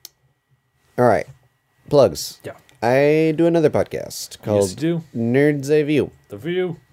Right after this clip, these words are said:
Speaker 1: Uh, it's myself, Matt Esposito,
Speaker 2: Little
Speaker 1: Jordan
Speaker 2: Espy.
Speaker 1: Scott. Jordan Scott.
Speaker 2: I'm your hype man.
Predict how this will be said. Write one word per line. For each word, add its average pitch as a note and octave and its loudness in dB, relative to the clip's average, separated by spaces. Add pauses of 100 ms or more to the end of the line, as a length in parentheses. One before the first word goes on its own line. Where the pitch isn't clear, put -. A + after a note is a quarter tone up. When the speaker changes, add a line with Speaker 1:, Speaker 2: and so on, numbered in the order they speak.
(120)
Speaker 1:
Uh, G#2+ 2
it's - -6
myself, C#3 0
Matt A2 2
Esposito, A2+ -2 (180)
Speaker 2:
Little A#2+ 4
Speaker 1:
Jordan G2+ 2
Speaker 2:
Espy. D3+ 0
Speaker 1:
Scott. B2+ 2 (920)
Jordan G2+ 0
Scott. C3+ -2
Speaker 2:
I'm A#2+ -14
your G#2 -10
hype G#2 -8
man. F2 -18